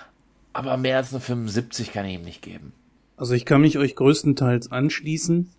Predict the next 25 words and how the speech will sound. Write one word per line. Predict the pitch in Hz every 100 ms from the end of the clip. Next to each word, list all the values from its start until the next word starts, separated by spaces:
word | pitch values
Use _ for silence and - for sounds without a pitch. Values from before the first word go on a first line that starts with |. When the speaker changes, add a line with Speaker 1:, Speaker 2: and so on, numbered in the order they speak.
| -
Speaker 2:
wobei | 131 127 127
ich | 151 - -
manchmal | 131 139 151 147
auch | 120 143
nicht | 156 -
so | 135
richtig | 151 - 143 -
verstanden | - 135 - 135 135 139
habe, | 143 143 135
in | 135
welche | 135 135
Richtung | 143 - 143
der | 123 117
Film | - 131 127 123
jetzt | 120 117 - - 117
will, | 135 139 143 156 _ _
weil | 135 131 131
mal | 123 123 131
streckenweise | - 139 131 139 127 131 123 131 131 -
hat | 131 117
man | 127 123 123 123 120 117 117 -
den | 120 120
ganzen | 117 117 -
Fantasy-Teil | 117 - 120 139 151 165 - 139 147 160 156
gehabt, | 151 143 156 -